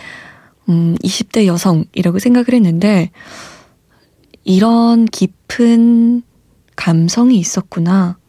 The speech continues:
싶었어요. 노래를 듣고. 수지의 새로운 모습을 보여주는 것이 아닐까 싶어요.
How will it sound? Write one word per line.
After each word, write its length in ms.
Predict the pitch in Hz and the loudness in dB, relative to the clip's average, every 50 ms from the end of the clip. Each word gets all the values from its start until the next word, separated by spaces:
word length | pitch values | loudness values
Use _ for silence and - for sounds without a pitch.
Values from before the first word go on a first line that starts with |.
| _ _ _ | _ _ _
싶었어요. 720 | - - - - - 254 - - - 180 170 165 165 175 202 | -20 -20 -10 -6 -6 -4 -4 -6 -6 -4 -4 -4 -4 -6 -4
노래를 460 | - 180 185 185 175 180 190 190 185 | -2 -2 0 0 0 0 0 0 0
듣고. 460 | - - - _ _ - 160 190 247 - _ _ _ _ _ _ _ _ _ _ _ _ _ _ _ - _ _ _ _ _ - - _ _ - - - - - - - - - - - - _ | -2 -6 -14 _ _ -4 -2 -2 -2 -4 _ _ _ _ _ _ _ _ _ _ _ _ _ _ _ -20 _ _ _ _ _ -20 -20 _ _ -20 -16 -14 -14 -14 -14 -16 -18 -18 -20 -20 -20 _
수지의 420 | - - - 302 294 320 302 294 302 | -10 -4 -4 -2 0 2 2 0 0
새로운 420 | - 359 359 - 370 370 349 294 | 0 -2 0 0 0 2 2 2
모습을 800 | 208 190 190 - - 190 - 180 180 185 190 196 185 185 180 185 - | 2 2 0 -2 -6 -4 -2 0 2 2 2 2 2 2 0 -2 -4
보여주는 500 | - 202 190 190 190 - - 180 175 175 | -2 0 0 2 0 0 0 0 0 0
것이 180 | 175 185 - | -2 -2 0
아닐까 600 | 233 220 196 185 180 - _ - 180 180 180 185 185 | 0 0 0 0 -2 -4 _ -2 0 0 2 2 0
싶어요. 580 | 196 - - - 208 190 180 180 190 185 180 | -2 -4 -6 -2 0 2 2 2 2 0 0